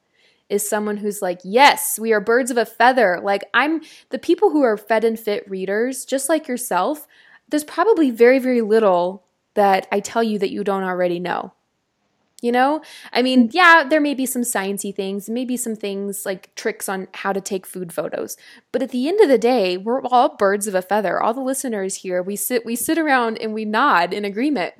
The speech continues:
Speaker 2: <laughs>
Speaker 1: And, you know, and then I consider myself just really the pointy tip of this Fed and Fit spear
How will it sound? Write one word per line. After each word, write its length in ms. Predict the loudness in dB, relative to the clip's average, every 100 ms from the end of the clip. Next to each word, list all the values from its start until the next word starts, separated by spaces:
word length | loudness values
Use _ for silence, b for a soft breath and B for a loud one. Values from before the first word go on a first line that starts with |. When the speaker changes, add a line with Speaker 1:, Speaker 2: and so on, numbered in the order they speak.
| B B
Speaker 2:
<laughs> 240 | B -6 2
Speaker 1:
And, 440 | 4 6 6 2 -2 -8
you 140 | -4
know, 240 | 0 2 0 -2
and 140 | -2
then 120 | -2 -4
I 100 | -4
consider 380 | -4 -4 -2
myself 760 | -2 -4 -2 0 2 0 -6 -20 _ -18
just 300 | -6 -4 -4
really 480 | -6 -6 -4 -6 -10 -8
the 180 | -8
pointy 460 | -6 -4 -4 -4 -8
tip 300 | -6 -6 -6 -4
of 160 | -2
this 200 | -2 -4
Fed 200 | -4 -4
and 160 | -4 -6
Fit 300 | -8 -8 -10 _ _
spear 800 | -14 -12 -6 -2 2 2 0 -2